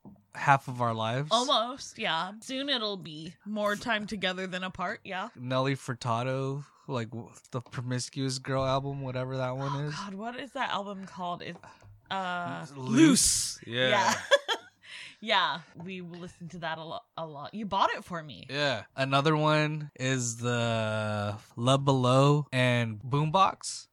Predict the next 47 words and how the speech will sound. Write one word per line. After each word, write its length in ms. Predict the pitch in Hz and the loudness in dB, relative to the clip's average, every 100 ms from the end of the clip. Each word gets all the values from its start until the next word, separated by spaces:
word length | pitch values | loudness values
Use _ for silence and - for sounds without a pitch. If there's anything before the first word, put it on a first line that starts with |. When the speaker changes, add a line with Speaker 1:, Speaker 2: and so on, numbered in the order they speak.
| - | -2
Speaker 1:
by 320 | 131 120 117 | 2 2 2
Outkast. 720 | 117 139 143 185 185 180 151 | 2 0 0 -2 -2 -6 -6
Speaker 2:
Boombox 540 | 214 208 180 170 - | -6 -2 -2 -2 -6
and 260 | 180 170 160 | -16 -14 -10
Love 260 | 160 156 160 | -8 -8 -10
Below, 420 | 147 143 - - _ | -10 -10 -12 -14 _
right? 240 | - 139 208 | -10 -10 -4
Speaker 1:
Yeah, 260 | 143 147 | 2 4
Speaker 2:
Yeah. 100 | 127 | 4
Speaker 1:
yeah, 80 | 135 | 2
yeah, 220 | 135 135 | 2 0
yeah. 140 | 120 104 - - - - - | 0 -4 -8 -20 -20 -12 0
That 220 | 135 147 | 2 6
Speaker 2:
Yeah, 80 | 269 | 8
yeah, 120 | 240 | 8
Speaker 1:
one, 80 | 226 | 6
Speaker 2:
yeah. 200 | 196 127 160 | 6 2 6
Speaker 1:
that 180 | 185 240 | 8 8
one's 200 | 247 196 | 6 4
a 60 | |
core 320 | 151 - 156 | 0 4 6
fucking 380 | 156 147 139 135 | 6 4 4 2
memory 260 | 139 143 143 | 4 4 2
'cause 360 | 156 139 120 113 - | 2 2 0 -4 -10
me 500 | 127 131 160 180 180 | -8 0 4 6 6
Speaker 2:
Me 40 | - | 4
Speaker 1:
and, 160 | - | 4
like, 220 | 147 139 170 | 8 6 6
Speaker 2:
too. 100 | 165 | 2
Speaker 1:
five 540 | - 139 139 151 151 | 10 12 12 12 8
fucking 400 | - 147 - 139 | 4 4 6 6
Speaker 2:
<laughs> 120 | - | 4
Speaker 1:
friends, 540 | 139 139 143 151 151 - - - - - _ | 4 4 6 4 2 -4 -16 -20 -20 -20 _
we 200 | 139 165 | -2 0
all 260 | 147 147 151 | 4 6 6
went 160 | 156 - | 4 2
to 80 | |
Best 340 | 120 120 135 - | 0 2 2 2
Buy 260 | 156 151 | 4 4
and 220 | 143 117 107 | 2 -2 2
bought 260 | 120 123 | 4 4
that 200 | 123 117 | -2 -2
C 220 | - 120 | -2 -2
D 180 | 117 110 | -4 -4
at 140 | 104 101 - _ _ | -6 -10 -16 _ _
one 320 | 117 120 120 | -4 0 0
time. 320 | 123 117 107 | 2 0 0